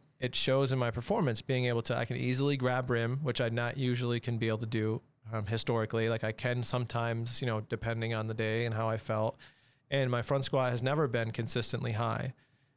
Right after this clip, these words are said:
And squatting in general always would call me, cause me hip discomfort, which would in turn cause me back discomfort.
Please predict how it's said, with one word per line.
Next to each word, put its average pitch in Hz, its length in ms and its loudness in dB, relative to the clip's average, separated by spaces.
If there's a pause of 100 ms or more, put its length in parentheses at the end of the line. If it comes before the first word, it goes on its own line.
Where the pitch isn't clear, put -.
(160)
And 117 360 -2
squatting 127 440 0
in 120 120 0
general 123 360 2
always 120 300 0
would 117 100 -4
call 120 180 -2
me, 120 360 -4
cause 120 280 0
me 117 360 -2
hip 160 240 0
discomfort, 135 720 0
which - 160 -4
would 120 100 2
in 113 80 -2
turn 120 380 0 (320)
cause 117 180 2
me 117 120 0
back 135 300 0
discomfort. 135 680 0